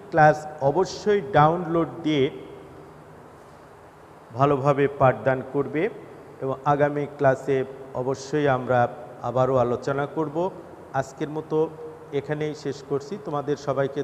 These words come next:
ধন্যবাদ জানিয়ে আমি মোহাম্মদ করিম মৃধা, সহকারী শিক্ষক, বিজ্ঞান, সেন্ট জোসেফ স্কুল অ্যান্ড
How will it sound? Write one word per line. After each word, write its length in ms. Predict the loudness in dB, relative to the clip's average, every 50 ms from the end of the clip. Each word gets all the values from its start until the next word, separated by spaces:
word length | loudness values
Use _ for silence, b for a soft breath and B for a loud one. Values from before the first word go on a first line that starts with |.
| -4 -6
ধন্যবাদ 360 | -6 -6 -4 -2 0 0 0 0
জানিয়ে 340 | 0 -2 -2 0 -2 -4 -6 -8 -10 -16 -18 -18 -18 -20 -20 -20 -20 -20 -18 -10 -6
আমি 260 | -6 -4 -4 -4 -6 -6 -8 -12 -16 -18 -20 -20 -20 -20 -20 -14 -8
মোহাম্মদ 400 | -6 -6 -6 -4 -4 -4 -6 -6 -10 -6
করিম 300 | -6 -4 -2 -2 -4 -4 -6 -10 -14 -10
মৃধা, 340 | -6 -6 -6 -4 -2 -2 -2 -2 -2 -2
সহকারী 360 | -2 -2 -2 -2 -4 -4 -4
শিক্ষক, 440 | -6 -8 -10 -10 -8 -4 -4 -4 -4 -6 -10 -14 -8 -6
বিজ্ঞান, 360 | -6 -6 -2 0 0 0 0 -2 -6 -8
সেন্ট 200 | -8 -8 -6 -6
জোসেফ 300 | -6 -4 0 0 0 0 -2 -8 -12 -12 -12 -14 -14 -14 -12 -10 -10 -10
স্কুল 280 | -10 -8 -6 -6 -4 -4 -6 -6 -4
অ্যান্ড 200 | -4 -4 -4